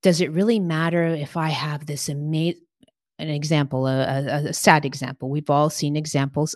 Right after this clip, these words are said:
of gurus. This has happened especially with men that then sexually abuse their followers.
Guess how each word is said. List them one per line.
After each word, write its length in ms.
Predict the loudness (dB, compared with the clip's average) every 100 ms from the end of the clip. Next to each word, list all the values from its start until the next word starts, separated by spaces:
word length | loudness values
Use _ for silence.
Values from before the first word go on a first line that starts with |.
| -4
of 280 | -2 -2 -8 -20 -20 -8 6
gurus. 720 | 8 10 8 6 4 2 -6
This 240 | -4 -4 -2
has 180 | -4 -2
happened 380 | 0 0 -2
especially 540 | -4 -4 -2 -2 0 2
with 220 | 2 2
men 380 | 2 2 2 0
that 200 | -2 0
then 380 | 2 2 2 -2 -6 -20 -6
sexually 540 | 2 2 2 0 2
abuse 380 | 0 0 0 0
their 180 | -2 -4
followers. 920 | -4 0 0 0 -2 -8 -10 -12